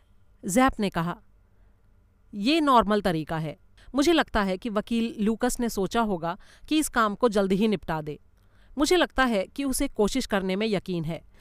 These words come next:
उसके क्लाइंट को छुड़ाने का एकमात्र रास्ता यही हो सकता है कि वो ये साबित कर दे कि वो पागल है।" पॉयरो ने कंधे झटकते हुए कहा,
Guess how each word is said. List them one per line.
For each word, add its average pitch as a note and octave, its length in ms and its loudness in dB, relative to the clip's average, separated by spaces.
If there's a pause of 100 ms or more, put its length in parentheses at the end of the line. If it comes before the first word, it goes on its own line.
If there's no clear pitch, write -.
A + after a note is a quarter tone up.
(120)
उसके D#4+ 280 2
क्लाइंट A3 340 0
को A#3+ 140 2
छुड़ाने F#3+ 400 -2
का G#3 220 -4
एकमात्र G#3+ 480 0
रास्ता F3+ 580 -4
यही G#3 240 2
हो A3 160 2
सकता - 300 -4
है F3 220 -4 (340)
कि B3+ 80 0
वो A#3 140 4
ये A3+ 200 2
साबित G3 340 -2
कर F3+ 160 -2
दे F3 140 -2
कि G#3+ 140 -4
वो F#3+ 160 0
पागल E3 460 -4
है।" D#3 160 -10 (680)
पॉयरो C#4+ 300 4
ने A3 140 0
कंधे G3 360 2
झटकते F3+ 400 -2
हुए E3+ 200 0
कहा, D#3 300 -6